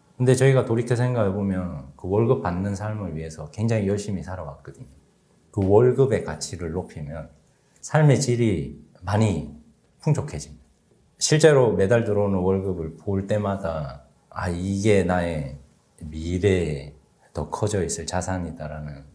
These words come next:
생각만으로도 상당히 가치 있는 돈이 되거든요. 굳이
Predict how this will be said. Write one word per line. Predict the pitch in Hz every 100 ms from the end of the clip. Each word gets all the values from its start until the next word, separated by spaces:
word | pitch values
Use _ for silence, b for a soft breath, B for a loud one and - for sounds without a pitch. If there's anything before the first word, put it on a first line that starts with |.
| _
생각만으로도 | - 110 107 107 104 104 87 76 73 69 - _
상당히 | - 131 135 113
가치 | - 90 -
있는 | 104 95 90 73 - - _ -
돈이 | 107 107
되거든요. | 78 80 78 64 - _ _ _ _ _
굳이 | - 113 104 85 -